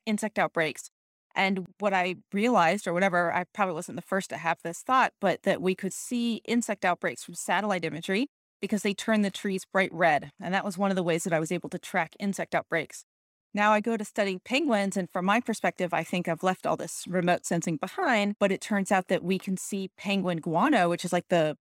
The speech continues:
the excrement that the penguins leave right in the vicinity of their nests. We can see that from space too. So just like we can't see insects, individual insects from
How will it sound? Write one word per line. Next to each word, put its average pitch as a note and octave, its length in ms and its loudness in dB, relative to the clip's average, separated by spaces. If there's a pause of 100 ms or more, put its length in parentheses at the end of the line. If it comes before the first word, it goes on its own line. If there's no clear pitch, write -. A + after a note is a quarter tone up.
(120)
the - 160 -10
excrement G3 540 -4
that F3+ 120 -2
the E3+ 80 -2
penguins F3+ 460 -2
leave G3 360 0
right F3 220 4
in F3 180 -2
the E3 180 -4
vicinity F3+ 520 0
of E3 120 -2
their F3 120 0
nests. A#3+ 400 2 (300)
We C#4+ 100 -2
can E4 140 -4
see B3 140 -2
that A#3 200 0
from G#3 180 -4
space - 360 -6
too. C4 320 0
So - 120 -2
just C4 200 -2
like E4 160 -2
we A#3+ 80 -2
can't A#3 260 -4
see - 220 -6
insects, A3 560 -2
individual F#3 720 0
insects G#3 500 0
from E3 380 0